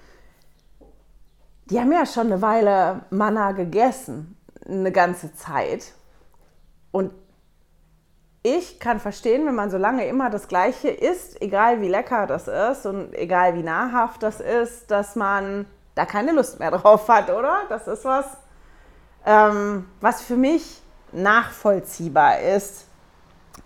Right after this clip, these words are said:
Aber die haben halt so getan, und das war, glaub ich, auch ein Grund, ja, ich krieg noch Luftküsschen, ähm, jetzt bin ich rausgekommen. <laughs> Ah, jetzt muss ich mal überlegen, genau.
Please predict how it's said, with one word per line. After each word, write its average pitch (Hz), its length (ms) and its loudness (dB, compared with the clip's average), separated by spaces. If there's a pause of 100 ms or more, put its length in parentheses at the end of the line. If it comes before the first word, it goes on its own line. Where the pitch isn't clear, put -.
(100)
Aber 214 160 6
die 214 140 4
haben 277 200 6
halt 254 160 6
so 247 140 4
getan, 233 480 6
und 277 140 -4
das 214 160 -8
war, 214 120 0
glaub 196 200 0
ich, 196 120 -8
auch 208 220 0
ein 202 140 -8
Grund, 240 340 -2 (480)
ja, 208 320 -4
ich - 140 -14
krieg 214 180 -6
noch 190 140 -8
Luftküsschen, 208 640 -4 (1040)
ähm, 226 480 10 (1500)
jetzt - 160 4
bin 453 60 8 (120)
ich 427 140 4
rausgekommen. 339 1160 10
<laughs> - 60 -4 (3000)
Ah, 453 520 12
jetzt 359 180 -2
muss 302 80 -6
ich - 60 -6
mal 311 120 4
überlegen, 240 360 4
genau. 240 280 4